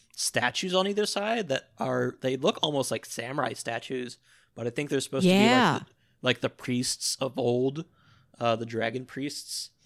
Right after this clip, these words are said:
Speaker 1: and they're all, like, lighting up as they walk, uh, through this,
Speaker 2: Mm-hmm.
Speaker 1: like, big shadowy cavern. And,
Speaker 2: And then they
Speaker 1: uh,
Speaker 2: walk
Speaker 1: they
Speaker 2: by one that has a guy inside.
Speaker 1: "Oh, there's a guy." Uh, and he t-, <laughs> he turns,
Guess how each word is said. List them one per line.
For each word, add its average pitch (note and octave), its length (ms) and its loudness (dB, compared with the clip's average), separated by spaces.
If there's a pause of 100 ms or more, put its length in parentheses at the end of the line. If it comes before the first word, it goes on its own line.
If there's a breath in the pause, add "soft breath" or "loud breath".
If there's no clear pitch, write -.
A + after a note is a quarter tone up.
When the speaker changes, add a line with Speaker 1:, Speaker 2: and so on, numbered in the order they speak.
(280)
Speaker 1:
and B2+ 120 -2
they're C3 100 4
all, D3+ 160 6
like, C3 240 0
lighting A#2 460 0
up G#2 220 -8
as - 160 -10
they A#2+ 120 -6
walk, - 500 -6 (480)
uh, A#2 360 -2
through G#3 300 4
this, E3+ 140 4
Speaker 2:
Mm-hmm. D3+ 80 -2
Speaker 1:
like, - 160 -4 (300)
big A#2 300 -2
shadowy G#2+ 500 -2
cavern. A#2 640 -8 (880)
And, A2+ 500 -4
Speaker 2:
And D3+ 80 -2
then F3 140 4
they E3+ 100 6
Speaker 1:
uh, E3 100 4
Speaker 2:
walk F#3+ 240 8
Speaker 1:
they G3+ 80 8
Speaker 2:
by F3+ 140 10
one F3+ 500 8
that F3 200 6
has G3 380 8
a A#3+ 120 10
guy D#4 420 12 (140)
inside. F4 960 10 (300)
Speaker 1:
"Oh, D#4 720 4
there's D4 200 -2
a C#4 100 -2
guy." F4+ 840 -4 (580)
Uh, A#2+ 300 -2
and B2+ 120 -6
he C#3+ 80 -4
t-, - 220 -10
<laughs> - 100 -20
he G3 120 -6
turns, B3+ 640 -6